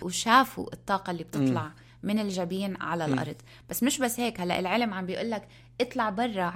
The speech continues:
Speaker 1: لمدة عشرين دقيقة باليوم، امشي حافي على رمل أو على حشيش.
Speaker 2: مم.
Speaker 1: ليش؟ لأنه هذا تفريغ لطاقة سلبية، وهذا إشي كتير ضروري يكون ينعمل.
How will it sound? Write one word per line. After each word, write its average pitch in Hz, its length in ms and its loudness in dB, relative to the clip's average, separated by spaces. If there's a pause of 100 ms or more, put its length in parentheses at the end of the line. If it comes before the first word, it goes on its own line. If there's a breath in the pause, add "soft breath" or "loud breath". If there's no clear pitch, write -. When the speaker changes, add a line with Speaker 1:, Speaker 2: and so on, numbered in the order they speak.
(100)
Speaker 1:
لمدة 208 420 2
عشرين 202 380 0
دقيقة 202 320 -2
باليوم، 190 360 -2 (120)
امشي 240 260 0
حافي 202 420 0
على 170 260 0
رمل 240 420 4
أو 208 140 2
على 190 200 0
حشيش. 135 600 0
Speaker 2:
مم. - 60 -2
Speaker 1:
ليش؟ 185 260 -2
لأنه 180 360 0
هذا 202 120 0
تفريغ 180 480 -4 (420 loud breath)
لطاقة 170 300 -2
سلبية، 165 380 -8
وهذا 175 280 -4
إشي - 160 -4
كتير 202 280 0
ضروري 175 360 0
يكون 160 300 -8 (400 loud breath)
ينعمل. 165 480 -2